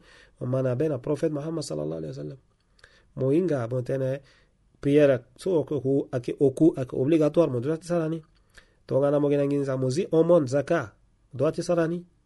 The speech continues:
mo doit ite inga. Ramadan aga, mo sara karem. Eh, lerti perere na jahada, mo kena mo soro,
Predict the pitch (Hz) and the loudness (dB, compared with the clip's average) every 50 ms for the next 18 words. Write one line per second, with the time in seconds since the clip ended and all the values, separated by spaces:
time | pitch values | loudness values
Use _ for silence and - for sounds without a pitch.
0 | _ _ - 120 110 131 147 156 156 170 170 165 180 170 131 113 - _ _ _ | _ _ -12 -8 -4 -2 -2 -2 0 2 2 2 2 0 -4 -6 -8 _ _ _
1 | _ _ _ _ _ _ _ - 127 131 139 143 143 170 180 180 170 143 131 143 | _ _ _ _ _ _ _ -6 -2 0 0 2 4 4 4 4 2 0 0 0
2 | 143 147 147 - _ _ _ - 123 - - 151 156 143 123 - 139 139 147 147 | -2 -2 -6 -10 _ _ _ -18 -12 -6 -2 -2 -2 -2 -2 -4 -4 -2 -2 -2
3 | 131 123 - _ _ _ _ _ _ _ _ _ _ _ _ _ _ _ _ _ | -4 -6 -12 _ _ _ _ _ _ _ _ _ _ _ _ _ _ _ _ _
4 | _ _ _ - - 117 113 113 113 - - - - - _ _ _ - 135 156 | _ _ _ -6 -4 -4 -2 -4 -6 -8 -14 -20 -20 -20 _ _ _ 0 4 4
5 | 175 170 185 175 175 160 156 156 156 160 175 170 143 135 123 127 127 135 131 143 | 4 4 2 0 0 2 2 4 4 2 2 2 2 0 0 0 -2 -2 -4 -6
6 | _ _ _ _ _ _ _ - 143 135 139 135 143 143 143 143 139 135 139 143 | _ _ _ _ _ _ _ -6 -4 -2 0 2 2 2 2 2 0 0 0 -2
7 | 143 143 156 175 | -2 -2 -4 -4